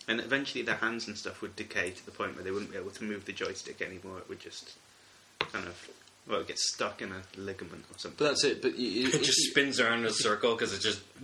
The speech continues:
Speaker 3: bones jammed
Speaker 2: if
Speaker 3: in
Speaker 2: you've
Speaker 3: the
Speaker 2: got, if you've
Speaker 3: joystick.
Speaker 2: got an exosuit which has to be controlled via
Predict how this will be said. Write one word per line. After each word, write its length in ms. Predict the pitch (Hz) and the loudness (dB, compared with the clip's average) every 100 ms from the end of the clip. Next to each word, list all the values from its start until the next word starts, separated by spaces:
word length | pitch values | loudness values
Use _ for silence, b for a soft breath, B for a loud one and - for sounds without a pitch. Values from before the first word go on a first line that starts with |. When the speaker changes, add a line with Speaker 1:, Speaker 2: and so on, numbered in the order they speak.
| 127 95 107 | -6 -6 2
Speaker 3:
bones 400 | 113 107 113 107 | 2 4 0 2
jammed 380 | 107 95 104 104 | 4 4 4 4
Speaker 2:
if 80 | |
Speaker 3:
in 60 | 208 | 4
Speaker 2:
you've 80 | 165 | 4
Speaker 3:
the 40 | 170 | 4
Speaker 2:
got, 80 | |
if 100 | 104 | 4
you've 100 | 160 | 4
Speaker 3:
joystick. 340 | 156 139 135 - | 4 4 4 4
Speaker 2:
got 20 | |
an 60 | 110 | 4
exosuit 220 | - 98 | 4 2
which 120 | - | 0
has 140 | 113 101 | 0 0
to 80 | |
be 80 | 98 | 0
controlled 440 | 98 101 101 95 104 | -2 0 2 2 0
via 420 | 101 98 92 | 2 2 0